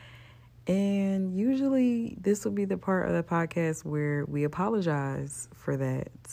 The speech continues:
Um, however, we have no apologies for you all at this time because we had to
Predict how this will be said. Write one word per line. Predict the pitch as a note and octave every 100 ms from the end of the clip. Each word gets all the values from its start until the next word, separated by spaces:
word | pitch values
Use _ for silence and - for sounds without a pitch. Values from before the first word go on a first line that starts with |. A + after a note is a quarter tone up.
| - - - -
Um, | C#3 C#3 C3+ C3+ C#3
however, | - D3+ D3+ D3 D3 C#3+ D3 - - - - - - -
we | D#3+
have | E3+
no | E3 D#3
apologies | D3+ D3 C#3+ C#3 C#3 C#3 C3+ C#3 - - - -
for | - C#3+
you | C#3 C3+ C3
all | C3 B2+ B2+ C3 C#3 - - -
at | - -
this | - -
time | - B2+ C3 B2+ C3 D#3 - - - - - -
because | D#3 - E3+ E3+ E3 -
we | F#3
had | F#3+ G3 -
to | - F#3 F#3 F3+ F3+